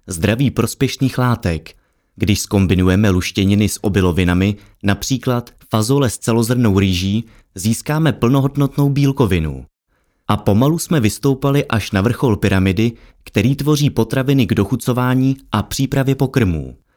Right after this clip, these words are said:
Tuk je důležitý zdroj potřebných látek pro fungování organismu. Je důležitý pro vstřebávání některých vitamínů.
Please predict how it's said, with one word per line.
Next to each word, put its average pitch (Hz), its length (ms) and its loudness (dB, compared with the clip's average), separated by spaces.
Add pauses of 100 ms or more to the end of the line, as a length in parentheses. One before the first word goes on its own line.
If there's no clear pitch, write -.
(260)
Tuk 143 260 0
je 104 140 4
důležitý 104 640 2
zdroj 117 280 2
potřebných 113 640 0
látek 95 420 -2
pro - 180 0
fungování 123 680 0
organismu. 101 600 -2 (480)
Je 98 140 2
důležitý 92 640 0
pro 101 200 -2
vstřebávání 98 800 0
některých 107 460 0
vitamínů. 87 680 0